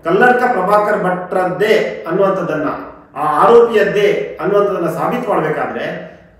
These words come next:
ಕಲ್ಲಡ್-, ಆರೋಪಿ ಕಲ್ಲಡ್ಕ ಪ್ರಭಾಕರ್ ಭಟ್ರನ್ನ ಪೊಲೀಸರು ಕಸ್ಟಡಿಗೆ ತೆಗೆದುಕೊಳ್ಬೇಕಾಗತ್ತೆ. ಪೊಲೀಸ್ ಕಸ್ಟಡಿಗೆ ತೆಗೆದುಕೊಂಡು ಆತನ ಧ್ವನಿಯನ್ನ ರೀ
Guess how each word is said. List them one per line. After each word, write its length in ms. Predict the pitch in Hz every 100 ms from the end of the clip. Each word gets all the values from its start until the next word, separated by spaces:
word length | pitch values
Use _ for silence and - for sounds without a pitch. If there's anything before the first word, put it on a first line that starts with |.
| _
ಕಲ್ಲಡ್-, 340 | 170 196 226 226
ಆರೋಪಿ 500 | - 220 226 226 226
ಕಲ್ಲಡ್ಕ 380 | 190 196 196 196
ಪ್ರಭಾಕರ್ 460 | 170 180 190 190
ಭಟ್ರನ್ನ 520 | 175 160 156 147 - 175 196 - - -
ಪೊಲೀಸರು 880 | 180 196 180 - - - - - -
ಕಸ್ಟಡಿಗೆ 380 | 185 247 175
ತೆಗೆದುಕೊಳ್ಬೇಕಾಗತ್ತೆ. 920 | 175 175 160 135 - - - - - - - _
ಪೊಲೀಸ್ 420 | 180 226 262 - 240
ಕಸ್ಟಡಿಗೆ 440 | 226 214 185 185
ತೆಗೆದುಕೊಂಡು 840 | 170 170 165 127 - - - - - -
ಆತನ 540 | 175 - 202 190 170
ಧ್ವನಿಯನ್ನ 460 | 151 233 240 - 147 - - - - - 143
ರೀ 360 | 233 254 -